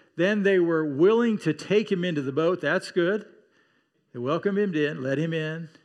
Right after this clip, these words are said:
so he doesn't have to walk on the water. And immediately the boat reached the shore where they were heading.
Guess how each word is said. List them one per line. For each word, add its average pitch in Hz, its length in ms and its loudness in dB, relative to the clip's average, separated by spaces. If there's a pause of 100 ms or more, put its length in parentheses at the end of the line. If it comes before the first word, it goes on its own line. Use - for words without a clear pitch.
(200)
so 127 80 -12
he 117 60 -10
doesn't 139 220 -8
have 139 160 -6
to 147 60 -6
walk 127 340 -8
on 147 120 -10
the 156 60 -10
water. 143 560 -10 (500)
And 180 160 -2
immediately 175 640 2
the 143 120 -4
boat 170 300 2
reached 170 340 -2
the 165 100 -2
shore 156 560 -2
where 147 180 -2
they 147 140 0
were 143 120 -2
heading. 139 380 -6